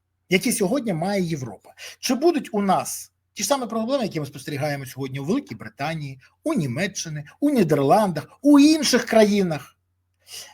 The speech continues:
І ці питання вимагають відповіді, як і відповіді, хто ж заважає Володимиру Олександровичу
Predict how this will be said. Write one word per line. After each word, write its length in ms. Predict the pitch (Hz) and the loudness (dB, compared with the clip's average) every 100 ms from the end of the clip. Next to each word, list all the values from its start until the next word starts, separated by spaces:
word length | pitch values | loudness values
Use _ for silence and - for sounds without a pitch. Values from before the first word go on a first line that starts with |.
| _ | _
І 80 | 170 | -6
ці 100 | 254 | -6
питання 340 | - 277 277 | -4 -4 -2
вимагають 540 | 247 226 208 240 240 196 | 0 2 2 2 0 -2
відповіді, 540 | 220 - 127 110 123 | -4 -4 -8 -8 -4
як 260 | 156 175 - | -2 -2 -2
і 120 | 175 | -4
відповіді, 520 | 165 277 - 214 170 | -2 -2 -2 -2 -2
хто 400 | - - - 415 | -4 -4 6 8
ж 80 | 269 | 8
заважає 640 | 196 254 226 165 208 165 135 | 6 6 6 6 4 4 2
Володимиру 500 | 151 143 160 131 110 | 0 0 0 0 -6
Олександровичу 680 | - 240 277 202 139 - | 2 6 6 4 -2 -6